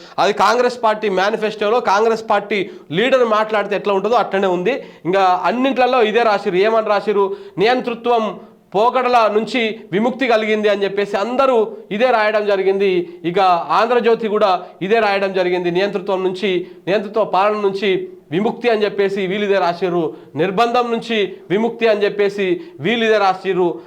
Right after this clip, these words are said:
అన్ని పత్రికలన్నీ కూడా ఇదే భజన. ఆ, ఇవ నిన్న ఆమెకు ఇచ్చినటువంటి నోటుని కాంగ్రెస్ పార్టీ వాళ్ళు క్యాబినెట్ ఆమోదించి ఆమెకు స్పీచ్ ఇస్తారు.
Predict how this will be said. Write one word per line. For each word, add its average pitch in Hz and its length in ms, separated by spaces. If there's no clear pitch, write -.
అన్ని 226 380
పత్రికలన్నీ 190 640
కూడా 175 320
ఇదే 175 260
భజన. 165 460
ఆ, 147 100
ఇవ 175 220
నిన్న 175 500
ఆమెకు 175 320
ఇచ్చినటువంటి 190 840
నోటుని 214 440
కాంగ్రెస్ 220 480
పార్టీ 202 220
వాళ్ళు 208 300
క్యాబినెట్ 220 380
ఆమోదించి 196 460
ఆమెకు 202 200
స్పీచ్ - 300
ఇస్తారు. - 480